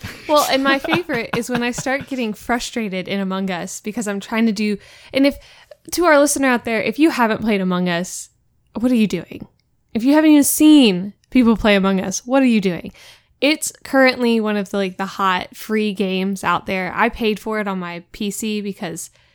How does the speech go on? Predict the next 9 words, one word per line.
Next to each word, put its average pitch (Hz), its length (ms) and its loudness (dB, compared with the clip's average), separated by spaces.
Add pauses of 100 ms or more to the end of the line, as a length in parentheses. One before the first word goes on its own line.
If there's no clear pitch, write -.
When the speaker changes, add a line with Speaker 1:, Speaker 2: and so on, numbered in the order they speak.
(300)
Speaker 1:
thought 196 160 -2
that 196 180 0
would 208 140 0
be 190 160 -2
way 208 260 0
more 208 220 0
fun 185 380 -6
than, 180 460 -6 (440)
um, 185 540 -4